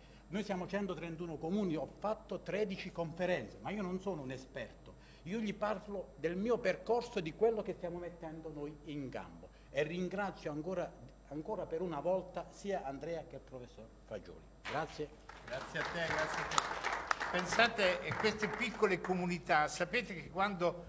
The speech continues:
Speaker 2: ehm, io sono un uomo rurale, eh, quindi amo la ruralità, amo il mio piccolo borgo, quando noi andiamo, che siamo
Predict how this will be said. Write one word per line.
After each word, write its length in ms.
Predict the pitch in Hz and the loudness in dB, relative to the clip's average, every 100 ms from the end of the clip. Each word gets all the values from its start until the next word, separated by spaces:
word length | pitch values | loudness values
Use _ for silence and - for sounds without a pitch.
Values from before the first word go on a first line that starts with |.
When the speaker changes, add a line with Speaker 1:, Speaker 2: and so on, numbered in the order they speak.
| - - | -14 -8
Speaker 2:
ehm, 540 | 160 160 165 160 165 160 | 2 4 2 -2 -6 -6
io 200 | 160 170 | 0 0
sono 280 | 170 165 147 | 0 -2 0
un 80 | |
uomo 280 | 151 156 151 | 4 4 4
rurale, 640 | 147 143 165 147 139 139 143 | 0 2 6 8 6 4 0
eh, 60 | |
quindi 320 | 143 160 151 | 0 -4 4
amo 260 | 151 165 160 | 6 6 6
la 160 | 151 151 | 6 6
ruralità, 760 | 151 151 151 151 156 160 151 | 4 2 2 2 4 6 6
amo 160 | 147 147 | 4 0
il 100 | 147 | -6
mio 340 | 151 170 165 | -2 0 0
piccolo 420 | 170 170 - 156 | -2 -6 -2 0
borgo, 720 | 147 180 175 147 143 127 - - - - - - | 2 4 4 4 2 0 -2 -14 -18 -20 -20 -2
quando 320 | - 254 208 | 2 4 4
noi 220 | 208 226 208 | 0 2 0
andiamo, 800 | 185 185 202 196 185 175 170 - | 0 0 2 2 2 0 -2 -6
che 120 | 160 | -10
siamo 340 | - 180 160 | -4 -4 -4